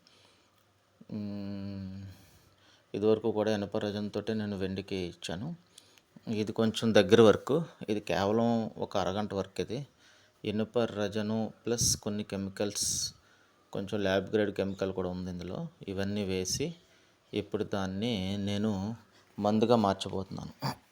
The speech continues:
అంటే ఇది ఇనుప రజనం ఇక్కడ మనకి ఒక రకమైన మెడిసిన్‌గా తయారవుతుంది. గమనించండి, ఇది మొత్తం ఆరెంజ్ కలర్‌లో చాలా అద్భుతమైనటువంటి మందుగా తయారవుతుంది ఇది.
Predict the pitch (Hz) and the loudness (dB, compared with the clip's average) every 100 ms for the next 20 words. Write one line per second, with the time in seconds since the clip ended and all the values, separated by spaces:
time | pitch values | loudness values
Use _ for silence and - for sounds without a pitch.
0 | 185 175 147 117 117 127 107 107 101 104 | 8 8 6 4 4 6 6 4 4 6
1 | 117 123 101 104 92 127 170 - - - | 10 10 10 6 2 0 -4 -12 -14 -14
2 | - - - - - - - - - _ | -14 -16 -16 -16 -16 -18 -20 -20 -20 _
3 | _ - 113 135 120 104 110 113 117 107 | _ 0 6 12 12 12 12 8 6 6
4 | 98 98 110 - 117 113 110 120 120 113 | 6 6 4 2 4 6 6 6 6 6
5 | 104 104 110 117 110 92 92 90 92 92 | 4 4 2 2 2 0 0 -4 -6 -4
6 | 165 190 - - - - 101 101 101 104 | -4 -6 -14 -20 -18 -12 -6 -4 -4 -6
7 | - 101 135 113 98 101 - - 117 113 | -6 -6 -4 -4 -6 -6 -8 -4 -4 -4
8 | - - - - - - 104 101 113 110 | -8 -20 -20 -20 -20 -6 -2 0 0 -2
9 | - 107 101 98 107 - 190 101 90 - | -4 -6 -4 -4 -8 -6 -2 -2 -2 -6
10 | 95 101 101 98 101 95 107 101 92 92 | -8 -6 -6 -6 -8 -8 -6 -6 -6 -6
11 | 95 95 90 87 87 87 90 90 98 | -4 -4 -2 -2 -4 -6 -10 -8 -8